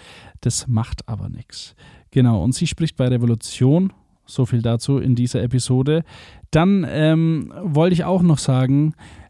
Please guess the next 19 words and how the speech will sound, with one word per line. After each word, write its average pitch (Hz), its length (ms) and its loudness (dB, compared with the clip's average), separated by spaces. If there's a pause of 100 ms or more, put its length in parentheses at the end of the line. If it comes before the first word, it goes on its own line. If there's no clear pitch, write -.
(100)
wir 147 500 0
haben 147 460 4
ja 127 360 4
einen 120 380 4
Gutscheincode, 113 720 -4 (220)
D 143 120 4
M 156 280 4
D 131 160 2
W, 131 400 2
wenn 131 200 2
ihr 139 220 2
auf 127 240 -4
kurier 156 380 2
der 139 160 0
Zeit 131 400 -4
punkt - 480 -2
D 127 80 0
E 131 300 0
geht. 123 360 -2